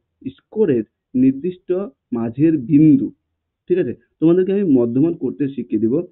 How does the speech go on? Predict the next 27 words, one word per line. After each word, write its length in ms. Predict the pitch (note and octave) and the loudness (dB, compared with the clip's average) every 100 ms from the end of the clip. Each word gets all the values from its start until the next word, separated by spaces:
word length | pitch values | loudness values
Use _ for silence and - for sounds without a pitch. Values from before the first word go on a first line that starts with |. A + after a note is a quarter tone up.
| _ _ | _ _
এবং 140 | - C3 | -2 0
মধ্যমান 380 | B2 A#2 B2 D#3 | 0 0 0 -2
করাটা 280 | C#3 C3 D#3+ | -2 -8 -10
খুবই 380 | - D#3 D3+ F3 | -8 -8 -6 -8
সহজ, 280 | A#2+ G#2 - | -10 -16 -12
খুবই 260 | - D3+ C3+ | -4 -2 -2
সহজ। 200 | G2 F2 _ _ | -8 -18 _ _
ঠিক 100 | G3+ | -4
আছে, 160 | F#3+ - _ _ _ _ _ _ _ _ _ | -4 -10 _ _ _ _ _ _ _ _ _
যেরকম 280 | C#3+ D#3 F3 | 0 2 4
আমরা 140 | F3+ E3 | 2 2
এই 160 | C#3+ | 2
অঙ্কে 240 | D3+ D#3 D#3+ | 2 0 0
যদি 160 | D3 A#2+ | 0 0
দেখি, 340 | A2 C3+ F3+ - _ _ | -2 -2 -4 -10 _ _
এই 120 | C3 | -2
যে 100 | C3+ | -2
তোমাদেরকে 440 | C#3 B2+ B2 A#2+ A#2+ | -2 -2 -2 -2 -2
আমি 120 | A#2 | -4
একটা 200 | A2+ A#2 A2 - | -4 -6 -6 -8
এখানে 220 | A2 A2+ A2 | -6 -6 -4
উদাহরণ 320 | A2+ A2 G#2+ | -6 -6 -6
দিয়েছি, 300 | G2+ G2+ - D#3+ - _ _ | -6 -8 -10 -14 -14 _ _
যে 60 | - | -8
এই 160 | - F3 | 0 0
যে 140 | A2+ G2 _ _ _ | 0 -6 _ _ _
median 560 | - B2+ C3 B2+ C#3+ A2 | 0 2 4 4 4 0